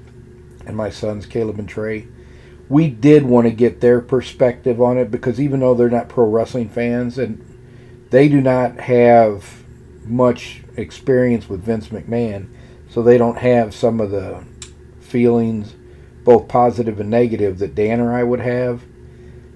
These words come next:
And we would just like their perspective as being members of the younger generation,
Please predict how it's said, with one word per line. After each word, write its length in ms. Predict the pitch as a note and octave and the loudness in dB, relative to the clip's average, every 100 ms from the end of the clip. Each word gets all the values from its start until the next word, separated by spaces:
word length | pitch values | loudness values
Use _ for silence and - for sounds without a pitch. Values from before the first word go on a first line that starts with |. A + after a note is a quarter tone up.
| - - | -12 -2
And 500 | A#2+ A2 A2 - - | 0 -2 -6 -14 -8
we 180 | C3+ D3+ | -2 2
would 180 | D3 | 2
just 220 | A#2+ A#2+ C3+ | 0 -2 2
like 400 | B2+ G#2+ F2 G2 | 2 2 -4 2
their 560 | A#2+ B2+ B2+ A#2 G#2+ - - - - - | 4 6 6 4 2 -8 -20 -20 -20 -8
perspective 720 | A2+ - - A#2+ A#2 A#2 G#2+ | -8 -8 -2 0 0 -6 -6
as 100 | G#2+ | -6
being 320 | G2+ A#2 A2+ | -4 -2 -2
members 340 | A2 A2+ A#2 A2 | -2 -2 -4 -6
of 60 | |
the 80 | G#2+ | -6
younger 360 | G#2 A2+ A#2 G#2+ | -4 -4 -4 -4
generation, 720 | F#2+ G#2+ G#2 G#2+ F#2+ A2+ | -6 -4 -4 -6 -6 -10